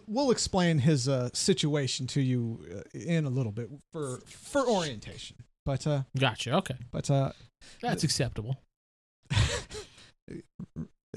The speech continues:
Speaker 1: Yeah, it, it is. He looks at you kinda funny. But, uh, all right, so if you found your room, uh, uh, if you'll all follow me out to the courtyard, we'll, uh,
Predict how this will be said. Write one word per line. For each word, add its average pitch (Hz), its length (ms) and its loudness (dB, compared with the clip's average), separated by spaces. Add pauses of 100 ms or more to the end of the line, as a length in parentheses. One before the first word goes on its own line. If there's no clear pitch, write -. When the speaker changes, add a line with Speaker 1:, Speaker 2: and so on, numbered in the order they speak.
(220)
Speaker 1:
Yeah, 160 380 4
it, 120 220 0
it 143 140 0
is. 117 340 0 (580)
He - 80 -6
looks 127 140 -4
at 123 60 -6
you 117 60 -6
kinda 131 220 -4
funny. 123 300 -2 (840)
But, 170 200 0
uh, 175 200 6 (480)
all 269 80 6
right, 247 180 8
so 240 120 10
if 233 100 6
you 240 60 4
found 247 260 8
your 202 100 8
room, 233 240 8
uh, - 60 -
uh, 226 80 4 (220)
if 226 140 6
you'll 240 140 10
all 247 140 8
follow 233 320 10
me 226 160 10
out 208 220 10
to - 80 4
the 220 80 4
courtyard, 175 600 10
we'll, 208 220 10
uh, 185 180 6